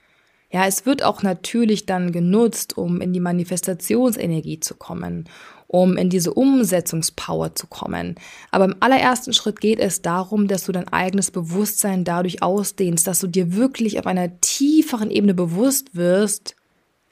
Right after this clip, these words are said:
warum du etwas wirklich tust. Welche Energie verbirgt sich dahinter? Welches versteckte Motiv? Welches versteckte Ziel? Und da ist es wichtig, dass du dann auch wirklich ehrlich mit dir bist.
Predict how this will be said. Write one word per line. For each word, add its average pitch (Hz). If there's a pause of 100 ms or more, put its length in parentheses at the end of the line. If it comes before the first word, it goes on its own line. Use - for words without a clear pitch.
(220)
warum 214
du 208
etwas 180
wirklich 185
tust. - (380)
Welche 254
Energie 220
verbirgt 214
sich -
dahinter? 165 (460)
Welches 233
versteckte 214
Motiv? 196
Welches 208
versteckte 202
Ziel? 190
Und 180
da 208
ist 220
es 214
wichtig, 214
dass 202
du 202
dann 190
auch 175
wirklich 196
ehrlich 226
mit -
dir 160
bist. -